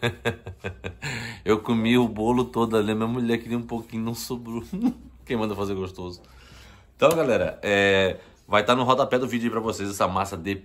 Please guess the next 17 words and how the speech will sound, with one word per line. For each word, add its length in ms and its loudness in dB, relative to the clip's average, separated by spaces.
polir, 520 0
beleza? 520 -4
Aí 100 -2
o 60 -4
próximo 380 2
vídeo 300 -4
eu 40 2
vou 60 -2
mostrando 240 -2
pra 80 4
vocês 300 -2
o 60 -8
lixamento 720 -2
e 160 2
abrindo 300 -2
o 60 -6
brilho 380 -12